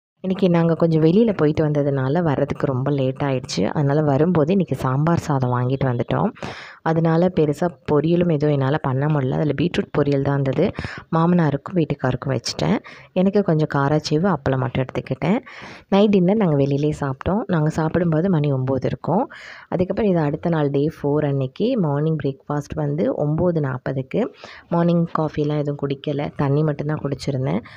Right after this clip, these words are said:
So சரியான பசியா இருந்ததுனால மூணு இட்லியும், ஆ, சுண்டக்காய் சட்னியும் தான் நான் அரைச்சிருந்தேன். So அது மட்டும்தான் சாப்பிட்டேன். மதியம் lunch பார்த்தீங்கன்னா எனக்கு தேவையான அளவுக்கு சாதம், கத்திரிக்காய் பச்சடி,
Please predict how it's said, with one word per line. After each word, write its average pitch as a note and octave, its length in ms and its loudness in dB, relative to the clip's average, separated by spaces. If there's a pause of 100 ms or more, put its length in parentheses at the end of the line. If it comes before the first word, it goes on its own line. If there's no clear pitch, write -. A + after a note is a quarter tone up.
(140)
So C3+ 220 0 (120)
சரியான D3+ 520 0
பசியா D3+ 320 0
இருந்ததுனால D3+ 440 0
மூணு C#3+ 340 0
இட்லியும், E3 680 0 (520)
ஆ, D#3+ 60 -2 (240)
சுண்டக்காய் E3 840 -2
சட்னியும் C3 500 -2
தான் D3 140 0
நான் B2+ 100 -2
அரைச்சிருந்தேன். B2 640 -2
So - 180 -6
அது C3 200 -4
மட்டும்தான் C3 520 -2
சாப்பிட்டேன். E3 500 0 (1120)
மதியம் F#3+ 340 4
lunch D#3+ 320 0
பார்த்தீங்கன்னா D3+ 580 0 (200)
எனக்கு E3 300 0
தேவையான D3 400 2
அளவுக்கு C#3 320 0
சாதம், C#3+ 500 0 (360)
கத்திரிக்காய் D#3+ 540 -2
பச்சடி, C#3 460 -2